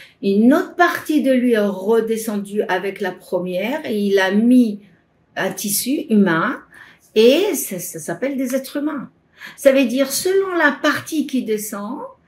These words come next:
il avait une fonctionna-, il y avait une fonctionnalité. Il y a le nefesh, l'âme animale ou l'âme qui nous anime, qui réside dans le minéral, le végétal et l'animal. Et Hachem peut contrôler les animaux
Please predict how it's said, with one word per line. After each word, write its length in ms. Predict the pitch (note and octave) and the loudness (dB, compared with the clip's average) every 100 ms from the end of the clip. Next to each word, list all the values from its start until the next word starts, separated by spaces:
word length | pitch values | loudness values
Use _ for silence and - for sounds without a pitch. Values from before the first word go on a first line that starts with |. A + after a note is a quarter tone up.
| _ _ C4+ | _ _ -4
il 160 | A#3 | 0
avait 320 | A3 G#3 C#4 | 2 4 6
une 100 | D4 | 6
fonctionna-, 600 | C#4+ - E4+ D4 - D4+ | 2 -6 -10 -6 0 2
il 40 | A#3 | 4
y 60 | |
avait 160 | G#3+ B3 | 4 2
une 80 | B3 | 0
fonctionnalité. 1040 | - E4+ - D#4 C4+ B3+ A#3 A3+ G3 F#3 - _ - - _ - | -2 -8 -6 -2 -2 0 -2 -2 -6 -6 -18 _ -20 -20 _ -4
Il 80 | |
y 80 | G3 | 0
a 120 | F3 | 2
le 100 | E3+ | 2
nefesh, 720 | F3+ B3 C#4+ C#4 A#3+ G3+ - - | 4 6 6 4 0 0 -4 0
l'âme 420 | G3+ A3 G#3 - - | 2 4 2 -2 -8
animale 500 | F#3 G3 F#3+ F#3 A#3 | -6 -4 -2 -2 -2
ou 100 | G3 | -4
l'âme 600 | G3+ A3+ A#3+ A3 E3 D#3 _ _ | 0 4 4 4 -4 -10 _ _
qui 160 | - A#3+ | -2 0
nous 300 | G#3+ G#3 G#3 | 2 0 0
anime, 460 | F#3 E3+ F3+ A#3+ - _ | 0 0 -2 -4 -8 _
qui 200 | - A#3+ | -8 -2
réside 520 | A#3+ A#3+ G3+ A#3 A3 F3 | 0 0 0 -4 -6 -2
dans 240 | F3+ D#3+ | -4 -2
le 160 | E3+ E3+ | -4 -2
minéral, 760 | F#3+ B3+ B3+ G#3+ G3 G3 A#3 D4 | 0 2 2 0 -2 -2 -2 -4
le 80 | G3 | -4
végétal 800 | F#3 G3+ G#3 G#3 G3 G3+ A3+ - | -2 -4 -4 -6 -6 -6 -8 -10
et 120 | A#3+ | -8
l'animal. 540 | B3+ C4+ C#4+ D4 - B3 _ _ _ _ _ _ _ _ _ D#3 | -4 -4 -4 -6 -8 -12 _ _ _ _ _ _ _ _ _ -10
Et 40 | |
Hachem 380 | D#3+ - F3 F3 | -8 -4 -4 -4
peut 200 | - A#3+ | -4 -4
contrôler 540 | A#3 G#3 - F#3 F3+ | -4 -14 -8 -6 -6
les 180 | F3+ E3+ | -6 -8
animaux 480 | F3+ F3 E3+ E3 | -8 -8 -10 -10